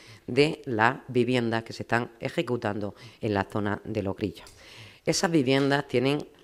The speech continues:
un plazo final que será finales de, de febrero, principios de marzo, estarán completamente concluidas. Nosotros,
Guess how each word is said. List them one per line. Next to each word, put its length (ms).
un 280
plazo 360
final 500
que 80
será 320
finales 420
de, 520
de 160
febrero, 580
principios 480
de 100
marzo, 420
estarán 420
completamente 840
concluidas. 720
Nosotros, 580